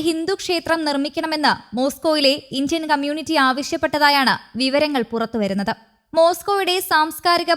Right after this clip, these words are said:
ഭൂപ്രകൃതിയെ സമ്പന്നമാക്കുക മാത്രമല്ല, റഷ്യയും ഇന്ത്യയും തമ്മിലുള്ള സൗഹൃദത്തിന്റെ പാലമായും ക്ഷേത്രം പ്രവർത്തിക്കുമെന്ന്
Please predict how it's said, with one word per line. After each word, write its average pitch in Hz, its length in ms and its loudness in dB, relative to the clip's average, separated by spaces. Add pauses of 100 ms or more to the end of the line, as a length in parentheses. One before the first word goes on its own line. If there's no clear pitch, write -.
ഭൂപ്രകൃതിയെ 311 680 0 (200)
സമ്പന്നമാക്കുക 302 760 0 (140)
മാത്രമല്ല, 247 460 0 (460)
റഷ്യയും 320 420 -2 (260)
ഇന്ത്യയും 302 420 0
തമ്മിലുള്ള 294 340 2 (360)
സൗഹൃദത്തിന്റെ 330 760 0
പാലമായും 269 600 2 (320)
ക്ഷേത്രം 311 500 2
പ്രവർത്തിക്കുമെന്ന് 269 760 0